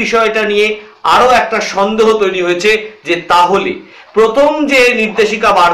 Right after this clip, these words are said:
করা হয়েছিল সেই নির্দেশিকা এবং এই নির্দেশিকায় যারা প্রথমে আগে চা-, ছ সপ্তাহের মধ্যে ভ্যাকসিন নিয়েছিলেন তাদের শরীরে আদৌ কি অ্যান্টিবডি তৈরি হচ্ছে, নাকি যারা দ্বিতীয়বারে বারো সপ্তাহ থেকে ষোলো সপ্তাহের মধ্যে ভ্যাকসিন নেবে তাদের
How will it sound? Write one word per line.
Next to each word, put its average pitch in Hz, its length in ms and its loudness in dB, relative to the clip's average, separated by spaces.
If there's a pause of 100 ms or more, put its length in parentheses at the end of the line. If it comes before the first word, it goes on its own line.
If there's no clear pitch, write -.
করা 185 200 2
হয়েছিল 160 300 -4 (140)
সেই 202 160 2 (100)
নির্দেশিকা 202 440 -4
এবং 214 180 -2
এই 175 140 -2
নির্দেশিকায় 196 520 -2 (300)
যারা 220 180 4 (140)
প্রথমে 247 360 0 (140)
আগে 220 140 2 (100)
চা-, 202 240 2
ছ - 20 -4 (180)
সপ্তাহের 214 440 2
মধ্যে 208 240 0
ভ্যাকসিন 190 360 -2
নিয়েছিলেন 208 340 0 (360)
তাদের 294 240 2 (100)
শরীরে 262 300 0 (120)
আদৌ 233 240 4
কি 254 100 -2
অ্যান্টিবডি 220 540 0
তৈরি 214 260 2
হচ্ছে, - 240 0 (420)
নাকি 220 220 2 (100)
যারা 240 160 4 (100)
দ্বিতীয়বারে 233 600 2
বারো 208 240 4
সপ্তাহ 233 340 0
থেকে 226 200 0
ষোলো 226 140 2 (100)
সপ্তাহের 220 340 0
মধ্যে 214 220 0
ভ্যাকসিন 202 300 -2
নেবে 220 160 2 (320)
তাদের 311 240 2